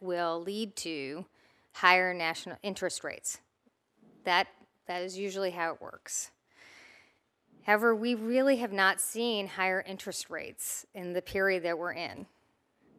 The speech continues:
C B O has been predicting, predicting for years that Treasury interest rate increases were just around the corner. In February twenty thirteen, for example, C B O predicted that the interest rate on ten-year Treasury bonds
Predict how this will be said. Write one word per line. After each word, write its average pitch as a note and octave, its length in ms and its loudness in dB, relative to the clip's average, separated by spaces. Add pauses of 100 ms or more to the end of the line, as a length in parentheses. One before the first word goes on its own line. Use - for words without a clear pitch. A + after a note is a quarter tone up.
(340)
C - 220 0
B A3 180 6
O A3+ 40 8
has A3 120 2
been G#3+ 160 0
predicting, G3 540 0
predicting F#3+ 480 -4
for - 160 -8
years A3 540 4
that E3 160 -4
Treasury G3 400 2
interest F#3+ 340 -6
rate E3+ 180 0
increases F3+ 720 -4
were F#3 140 -2
just F#3 280 -4
around F3+ 220 0
the F3 80 -8
corner. G3 480 -2 (400)
In G3 80 -14
February G#3+ 380 0
twenty A3 280 -4
thirteen, A#3 480 -4
for G3 140 -6
example, F3 440 -6
C G3+ 200 -4
B A3+ 220 -2
O A#3 60 0
predicted A3 520 -2
that F3 140 -4
the - 140 -10
interest A#3+ 400 -4
rate F#3+ 280 0 (300)
on E3+ 160 -8
ten-year A#3 520 -2
Treasury F3 460 0
bonds E3 520 -4